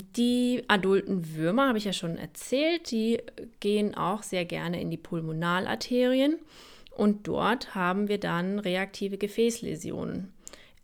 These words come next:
Endothelläsionen und dadurch kommt es zur Trombenbildung, zur perivaskulären Gewebsreaktion und Ödembildung, was dann eben hinterher dann auch zu den Symptombildern führt.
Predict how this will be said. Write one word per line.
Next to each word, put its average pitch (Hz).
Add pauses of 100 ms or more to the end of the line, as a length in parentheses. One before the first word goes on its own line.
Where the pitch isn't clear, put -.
(140)
Endothelläsionen 208
und 180
dadurch 175
kommt 185
es 175
zur 180
Trombenbildung, 220
zur 220
perivaskulären 170
Gewebsreaktion 208
und -
Ödembildung, 170
was 165
dann -
eben 165
hinterher 196
dann 175
auch -
zu 175
den 165
Symptombildern 175
führt. -